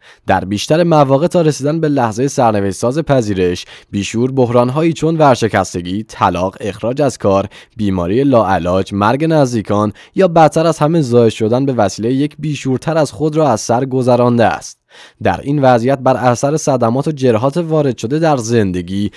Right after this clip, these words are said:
سیستم دفاعی بیشور شدیداً تضعیف شده است. دستاویزهای معمول مثل دلیل تراشی، عذرخواهی، تقصیر را به گردن دیگران انداختن، جیغ زدن، دروغ گفتن و غر زدن دیگر کفاف بیشور را نمی‌دهد.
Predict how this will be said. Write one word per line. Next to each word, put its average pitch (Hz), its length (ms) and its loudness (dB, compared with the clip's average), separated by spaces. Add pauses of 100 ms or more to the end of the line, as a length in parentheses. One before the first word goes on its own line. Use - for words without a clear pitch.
(140)
سیستم 110 460 -2
دفاعی 104 460 -2
بیشور 123 340 -4
شدیداً 131 460 0
تضعیف 139 480 0
شده 90 220 -4
است. - 300 -8 (300)
دستاویزهای 131 680 0
معمول 127 480 2
مثل 143 360 -2
دلیل 135 360 2
تراشی، 95 560 -2
عذرخواهی، 98 580 -2
تقصیر 113 440 -2
را 175 80 2
به 165 140 0
گردن 127 360 4
دیگران 117 560 0
انداختن، 92 600 -4
جیغ 101 240 -6
زدن، 92 420 -4
دروغ 95 360 -4
گفتن 120 340 -2
و 170 120 -2
غر 160 180 4
زدن 101 420 2 (260)
دیگر 170 280 0
کفاف 156 360 0
بیشور 107 480 -4
را 98 120 -2
نمی‌دهد. 101 680 -4